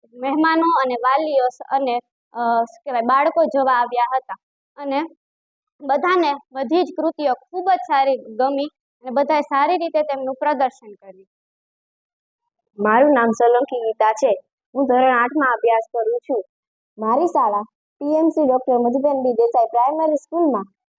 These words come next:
Speaker 2: આજે ઉપલેટામાં આજે, અ, વિજ્ઞ-, ગણિત વિજ્ઞાન પ્રદર્શન તથા વિ-, સામાજિક વિજ્ઞાન અને વિજ્ઞાન પ્રદર્શન યોજાયેલો હતો,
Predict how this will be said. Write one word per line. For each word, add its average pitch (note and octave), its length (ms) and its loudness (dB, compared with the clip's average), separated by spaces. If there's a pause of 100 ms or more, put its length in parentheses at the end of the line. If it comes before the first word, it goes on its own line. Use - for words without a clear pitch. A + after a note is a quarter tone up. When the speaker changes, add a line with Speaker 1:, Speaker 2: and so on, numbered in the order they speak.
(140)
Speaker 2:
આજે C4 360 0 (300)
ઉપલેટામાં A#3 640 -2 (200)
આજે, C4+ 280 0 (400)
અ, G#3+ 40 -14 (1000)
વિજ્ઞ-, A#3+ 480 -6
ગણિત D#4 340 2
વિજ્ઞાન D#4+ 360 2
પ્રદર્શન F4 460 0 (340)
તથા E4 300 0 (540)
વિ-, G#3+ 440 -4 (400)
સામાજિક D4+ 420 0
વિજ્ઞાન D#4 400 0 (240)
અને D4+ 220 0 (360)
વિજ્ઞાન D#4 380 0
પ્રદર્શન C#4 520 0
યોજાયેલો A#3+ 520 2
હતો, B3 320 0